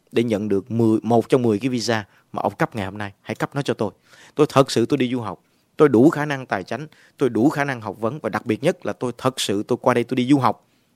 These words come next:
chứ tôi không phải qua Mỹ, tôi viện lý do đi du học để tôi đi làm, tôi lấy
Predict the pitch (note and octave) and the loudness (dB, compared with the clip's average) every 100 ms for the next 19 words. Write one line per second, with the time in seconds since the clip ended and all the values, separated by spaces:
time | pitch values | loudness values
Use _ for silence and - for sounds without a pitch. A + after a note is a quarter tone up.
0 | _ - B2+ A#2+ A#2+ G#2+ F#2+ A2+ A2 G2+ | _ -6 -4 -2 -2 -2 -2 0 -2 -2
1 | G2 B2+ _ _ - A2+ G2+ G2+ B2+ C#3+ | -4 -6 _ _ -6 -4 0 0 2 4
2 | B2 A#2 G#2+ G2 - _ G#2+ B2 A2+ G2+ | 2 2 -2 -4 -8 _ -4 -2 -2 0
3 | F#2+ G2 F#2+ E2+ E2 A2 B2 | 0 -2 -4 -8 -8 -8 -8